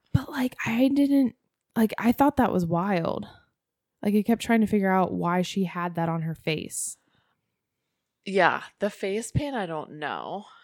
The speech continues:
Speaker 2: Um, the glitter, hair glitter, that was a thing. Like, there was hairspray with glitter in it.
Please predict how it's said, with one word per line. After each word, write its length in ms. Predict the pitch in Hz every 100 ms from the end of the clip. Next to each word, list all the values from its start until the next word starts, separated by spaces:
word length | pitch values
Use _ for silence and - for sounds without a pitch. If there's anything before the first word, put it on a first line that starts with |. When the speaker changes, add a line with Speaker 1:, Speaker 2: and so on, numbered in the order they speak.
| - -
Speaker 2:
Um, 340 | 190 175 175
the 200 | 180 170 151
glitter, 400 | 165 175 190 -
hair 320 | 190 185 175
glitter, 460 | 185 254 247 294 302 -
that 200 | 180 170
was 280 | 170 160 165
a 60 |
thing. 260 | - 107 101
Like, 200 | 139 143
there 120 | 165
was 160 | 175 -
hairspray 460 | 156 160 - 156 143
with 260 | 113 -
glitter 340 | - 104 82 71
in 160 | 85
it. 180 | 101 117